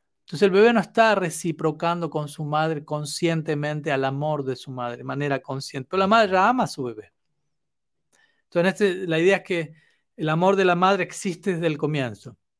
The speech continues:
incluso cuando el bebé no reciproca conscientemente. Pero en la medida en que el bebé va creciendo, va tomando conciencia, "Mi madre,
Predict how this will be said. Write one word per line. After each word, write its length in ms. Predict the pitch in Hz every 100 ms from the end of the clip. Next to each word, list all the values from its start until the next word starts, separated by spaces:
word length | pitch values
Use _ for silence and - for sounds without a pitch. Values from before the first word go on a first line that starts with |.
| _ _ _ _ _ _
incluso 380 | 156 147 160 170
cuando 220 | 156 156
el 60 | 147
bebé 260 | 139 147 156
no 100 | 147
reciproca 600 | 139 143 147 151 147 147
conscientemente. 800 | 147 135 - 143 143 147 143 143
Pero 260 | 156 151
en 100 | 165
la 100 | 160
medida 420 | 156 156 165 214 214
en 80 | 196
que 60 |
el 60 | 185
bebé 160 | 170 170
va 160 | 170
creciendo, 540 | 170 156 - 190 180 151
va 140 | 143
tomando 420 | 143 151 165 170
conciencia, 580 | 156 143 143 156 156 151
"Mi 100 | 139
madre, 540 | 131 139 139 143 143